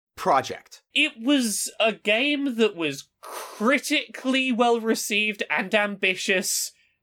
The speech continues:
Speaker 2: and financially successful.
Speaker 1: And political.
Speaker 2: Yeah.
Speaker 1: And, you know, like, and, and it
Speaker 2: Yeah.
Speaker 1: I, God, you know, 'cause, I mean, I, there's, there's always the,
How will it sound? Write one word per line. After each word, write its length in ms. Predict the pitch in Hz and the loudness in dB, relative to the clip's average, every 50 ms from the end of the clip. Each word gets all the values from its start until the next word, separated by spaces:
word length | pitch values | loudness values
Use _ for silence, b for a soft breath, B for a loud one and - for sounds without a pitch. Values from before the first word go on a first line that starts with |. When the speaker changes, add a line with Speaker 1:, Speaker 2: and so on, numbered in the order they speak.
| _ _ _ _ _ _ _ _ _ - | _ _ _ _ _ _ _ _ _ -2
Speaker 2:
and 380 | 180 175 175 185 202 202 190 | 0 2 2 2 0 0 -2
financially 680 | - - 220 190 190 190 190 190 185 - - 208 190 226 | 0 0 2 2 2 2 0 0 0 0 0 2 2 2
successful. 880 | - - 175 - - - 160 147 147 - - - - 123 104 92 104 - - | 0 0 -4 -4 0 0 2 0 0 -2 -8 -10 -10 -12 -12 -12 -12 -6 -4
Speaker 1:
And 800 | 170 175 175 180 175 175 175 175 175 170 170 170 - - - - - _ _ | 0 2 2 2 2 2 0 0 -2 -2 -4 -4 -6 -6 -10 -12 -14 _ _
political. 680 | - 175 180 170 185 170 156 - - 127 92 87 - | 0 0 2 4 4 4 2 2 0 -4 -4 -4 -6
Speaker 2:
Yeah. 380 | - 196 269 320 330 285 - - - _ _ - | -2 0 2 2 4 2 2 0 -4 _ _ 0
Speaker 1:
And, 840 | 151 151 151 147 147 147 147 147 147 147 147 143 135 - - - - _ | 2 4 4 4 4 2 2 2 0 -2 -2 -4 -4 -4 -8 -8 -6 _
you 140 | 165 165 151 | 0 2 4
know, 180 | 143 139 170 | 4 4 4
like, 240 | 180 170 175 170 - | 4 4 2 2 2
and, 260 | 185 185 175 165 - 165 | 0 0 0 -2 -2 -2
and 280 | 175 175 180 175 - - | -2 -2 -2 -6 -6 0
it 220 | 185 185 185 180 _ _ _ _ _ _ | 2 2 2 0 _ _ _ _ _ _
Speaker 2:
Yeah. 320 | 233 247 330 370 349 233 - _ _ _ _ _ _ _ _ - - | -6 -4 -2 -2 -2 -2 -4 _ _ _ _ _ _ _ _ -12 -4
Speaker 1:
I, 80 | - 214 | -4 -4
God, 400 | 196 - 220 262 208 160 127 120 | -2 2 2 4 4 4 0 -2
you 140 | 120 160 170 | -2 0 2
know, 120 | 165 147 | 2 2
'cause, 140 | - 185 180 | 0 -2 -4
I 80 | 214 196 | -2 -2
mean, 160 | 190 190 185 | 0 2 2
I, 120 | 175 165 | 0 0
there's, 360 | 135 160 - 226 208 190 - | -2 0 2 2 2 2 2
there's 180 | - 208 190 190 | 0 0 2 4
always 400 | 202 190 190 170 165 151 113 104 | 4 4 4 4 2 0 0 -2
the, 540 | 110 139 135 135 135 131 131 127 123 120 | -4 -2 -2 0 0 -2 -2 -4 -6 -8